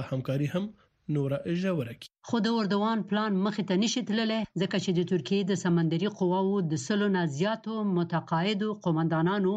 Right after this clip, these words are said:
Speaker 2: په دې میاشت کې یوه بیانیه خپره کړې ده چې د مانترو د قرارداد دفاع او د باسفورس په تنګي د ترکیې د کنټرول د تضمین ادعا کړې ده.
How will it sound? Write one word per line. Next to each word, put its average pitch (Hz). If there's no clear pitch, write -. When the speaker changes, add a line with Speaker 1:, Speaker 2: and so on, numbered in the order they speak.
Speaker 2:
په 226
دې 277
میاشت -
کې 247
یوه 180
بیانیه 160
خپره 220
کړې 226
ده 226
چې 247
د 165
مانترو 170
د 175
قرارداد 165
دفاع 190
او 180
د 156
باسفورس 170
په 170
تنګي 165
د 175
ترکیې 240
د 247
کنټرول 226
د 175
تضمین 170
ادعا 160
کړې 139
ده. -